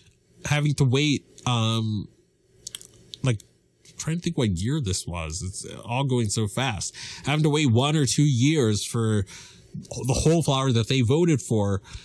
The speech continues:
um, but they finally got it. La-, they finally got it in twenty, I wanna say eighteen. I don't know.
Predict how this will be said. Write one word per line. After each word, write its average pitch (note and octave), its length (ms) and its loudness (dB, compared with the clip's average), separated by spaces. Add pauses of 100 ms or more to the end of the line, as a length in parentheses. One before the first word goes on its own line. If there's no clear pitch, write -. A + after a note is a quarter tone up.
(380)
um, G#2 680 -2
but A#2 300 0
they - 80 2
finally D3 380 2
got C3+ 320 0
it. F2+ 180 -4 (160)
La-, A#2 340 0
they A#2+ 220 -2
finally C#3 320 0
got B2 300 0
it A2 160 0
in G#2+ 560 0
twenty, A2+ 720 2 (400)
I - 80 -20
wanna A#2+ 160 -4
say C#3 140 -2
eighteen. G#2 760 -4 (640)
I - 20 -4
don't G2 160 -6
know. F2 280 -8